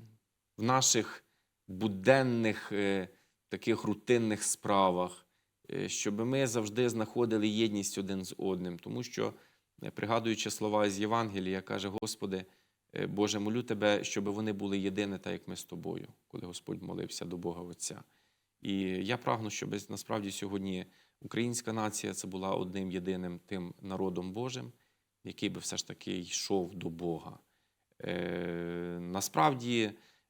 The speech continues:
е, всі наші справи, які ми робимо протягом земного життя, вони потрібні насамперед для нас. Я хочу побажати, щоб побільше добрих справ було в нашому житті,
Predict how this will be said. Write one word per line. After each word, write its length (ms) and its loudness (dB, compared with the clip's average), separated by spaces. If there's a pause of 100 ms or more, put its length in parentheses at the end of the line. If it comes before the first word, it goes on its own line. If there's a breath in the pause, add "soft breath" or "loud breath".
(120)
е, 500 0 (2000)
всі 260 2
наші 560 4 (160)
справи, 480 4
які 240 2
ми 120 0
робимо 400 0
протягом 480 -4
земного 380 -6
життя, 280 -6
вони 240 -6
потрібні 540 -6 (340 soft breath)
насамперед 540 -6
для 200 -6
нас. 420 -6 (640)
Я 80 -10
хочу 280 -4
побажати, 500 -2
щоб 360 -6
побільше 440 -2
добрих 320 -2
справ 300 -4
було 200 -4
в 40 -8
нашому 440 -6
житті, 420 -6